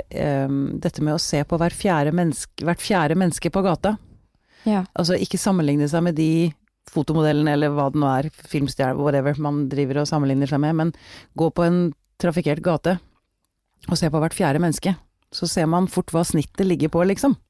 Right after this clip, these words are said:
Speaker 2: Og da
Speaker 1: Mm.
Speaker 2: tror jeg egentlig at hvis man hadde vært sånn veldig destruktiv i tan-, eller hatet seg selv veldig masse da, sånn som jeg gjorde før, så hadde jeg tenkt,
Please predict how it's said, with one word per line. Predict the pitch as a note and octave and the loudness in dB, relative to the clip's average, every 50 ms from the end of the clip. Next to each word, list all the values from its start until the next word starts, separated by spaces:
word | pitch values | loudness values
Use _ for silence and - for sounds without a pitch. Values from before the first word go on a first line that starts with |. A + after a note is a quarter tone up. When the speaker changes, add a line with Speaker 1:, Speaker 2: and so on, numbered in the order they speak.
| - - - | -12 -4 -2
Speaker 2:
Og | G#3+ G3 | 0 0
da | G#3+ A3 | 0 0
Speaker 1:
Mm. | |
Speaker 2:
tror | - C4 B3 | 0 0 0
jeg | A3 G#3 G#3 G#3 | 0 0 0 0
egentlig | - F#3+ F3+ | 0 -2 -2
at | F#3 _ - - - | -2 _ -10 -10 -4
hvis | - G3+ G3+ G3+ G#3+ | -2 -2 0 0 0
man | F#3+ F#3 F#3 F#3+ | 0 2 2 2
hadde | F#3+ F3+ F#3+ F#3+ | 0 0 0 -2
vært | F#3+ - - | -2 -4 -4
sånn | - G3 F3+ F3 F3 F3+ F3 | -2 0 2 2 2 2 2
veldig | F#3 F3+ F#3+ G#3 F#3+ G3+ F#3 F3+ | 2 2 2 2 2 2 0 0
destruktiv | F3 F3 - - G3 - - F3 E3+ E3+ | 0 -2 -2 -6 -8 -4 -2 0 2 2
i | F3 F3 | 0 0
tan-, | - - F#3 F#3 - | 0 -2 -4 -2 0
eller | F3+ F#3 F#3 G3 G#3 | 0 0 0 0 -2
hatet | - G3+ G3+ G3+ - - G#3 - | -2 -2 -2 -2 -2 -2 -4 -4
seg | F#3 E3 | -4 -4
selv | - F3+ E3+ E3+ | -2 -2 -2 0
veldig | E3+ F3 F3 | 0 0 0
masse | F#3+ G#3 - - G#3 | 0 0 -2 -2 -2
da, | F#3+ E3+ E3 | -2 -2 -2
sånn | E3 E3+ E3+ | -2 -2 -4
som | - E3 F3 | -2 -2 -2
jeg | F3 F3 E3+ E3+ | 0 0 0 2
gjorde | E3 E3+ E3 E3+ | 2 0 0 -2
før, | - - G#3+ G3+ F#3+ F3 F#3+ _ - - - - - - - - _ - - | -2 -2 -2 0 0 0 -2 _ -10 -20 -20 -20 -20 -20 -20 -20 _ -8 -4
så | - | -2
hadde | G#3 G3+ F#3+ | 0 0 0
jeg | F3+ - | 0 0
tenkt, | E3+ E3 E3+ - - | 0 -2 -2 -2 -6